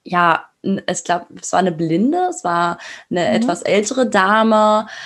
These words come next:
Speaker 1: es war eine im Rollstuhl, es war,
Speaker 2: Mhm.
Speaker 1: ähm, ein Transmann. Es war super viel Diversität einfach gegeben und es war einfach ein ganz, ganz tolles Bild letztendlich. Und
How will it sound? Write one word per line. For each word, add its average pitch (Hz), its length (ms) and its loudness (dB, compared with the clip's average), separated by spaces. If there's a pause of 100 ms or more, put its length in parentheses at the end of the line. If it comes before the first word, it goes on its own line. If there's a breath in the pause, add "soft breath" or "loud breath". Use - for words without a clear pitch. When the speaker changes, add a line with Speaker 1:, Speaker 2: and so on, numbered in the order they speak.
(240 loud breath)
Speaker 1:
es 190 160 -2
war 175 100 4
eine 208 180 2
im 262 100 4
Rollstuhl, 180 840 2
es 180 520 2
war, 180 680 2
Speaker 2:
Mhm. 190 40 -2 (260)
Speaker 1:
ähm, 240 120 2
ein 233 40 -2
Transmann. 185 920 0
Es - 180 -4
war 208 160 6 (160)
super 277 320 4
viel 247 540 4
Diversität 208 720 4
einfach 170 280 0
gegeben 170 500 2
und 170 240 -2
es 156 260 -12
war 165 180 -2
einfach 175 240 -2
ein 180 160 -8
ganz, 208 320 -2
ganz 185 300 -6
tolles 185 340 -6
Bild 175 320 -4
letztendlich. - 720 -4
Und 165 180 -4